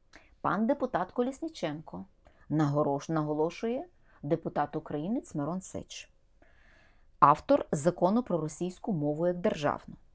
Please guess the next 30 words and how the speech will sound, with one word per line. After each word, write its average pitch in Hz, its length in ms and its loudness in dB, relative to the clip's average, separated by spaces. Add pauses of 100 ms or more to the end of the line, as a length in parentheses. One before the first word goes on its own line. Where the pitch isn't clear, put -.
(160)
Мене 151 200 2
дивує 185 400 2
звернення 151 520 -4
ста 156 280 -4
сорока 165 360 -4
вісьмох 160 380 -2
депутатів, 156 640 -2
і - 20 -8
треба 147 280 4
виразно 196 360 4
сказати, 185 440 0
комуністичної 156 840 -4
фракції 143 600 -6 (340)
та 160 80 6
фракції 165 460 4
владної 165 460 2
партії 156 420 2
регіонів, 147 540 -2
звернення 170 540 2
владної 202 520 2
сили 156 480 -2 (320)
до 165 140 4
польського 220 460 2
парламенту 151 640 2
з - 100 -2
проханням 156 600 4
назвати 165 460 0
цю 190 160 -10
трагедію 175 500 -2
геноцидом. 190 560 -4